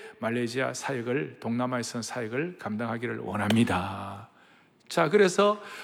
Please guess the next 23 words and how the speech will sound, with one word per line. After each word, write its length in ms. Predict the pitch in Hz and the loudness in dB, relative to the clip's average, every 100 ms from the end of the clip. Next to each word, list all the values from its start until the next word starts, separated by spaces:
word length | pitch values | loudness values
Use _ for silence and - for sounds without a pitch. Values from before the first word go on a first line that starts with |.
| - | 0
오늘 300 | 208 208 196 | 6 8 8
우리, 520 | 165 185 202 202 180 | 8 6 6 6 4
우리의 340 | 175 202 214 196 | 4 10 10 10
삶에 640 | - 160 160 202 165 120 - - - | 6 2 4 6 6 4 -4 -18 0
그야말로 720 | - 208 202 196 202 208 160 120 | 10 10 12 10 10 8 8 6
이 120 | 185 | 0
뿌리가 480 | - 320 285 226 220 | 0 2 6 6 6
깊이 600 | - - - - - 247 | 0 -6 -8 -10 -2 4
내리는 340 | 240 240 214 190 | 8 8 6 4
축복을 560 | 180 - 180 202 247 - - | 0 4 8 6 4 -6 -6
허락해 320 | 147 147 - 113 | -2 -2 -2 -2
주시기를 440 | 139 - 131 117 | -2 2 2 4
바라는 380 | 117 135 147 143 | 8 10 10 8
것이에요. 580 | 127 - 127 131 226 208 | 6 6 4 6 4 2
예. 160 | - 151 - - - - - | -6 -8 -14 -20 -20 -14 0
그리고 160 | 302 | 2
환난과 680 | 226 247 269 277 277 262 233 | 6 8 10 10 10 10 10
어려움이 680 | 262 311 233 208 185 151 - - - | 8 8 8 6 2 -2 -10 -16 2
없을 300 | 139 139 269 | 2 4 4
때는 240 | 277 262 247 | 6 6 4
다 240 | 117 175 | 2 2
좋은 320 | 196 143 151 | 2 0 0
거예요. 520 | 214 - 151 226 226 | -2 -2 -2 -4 -6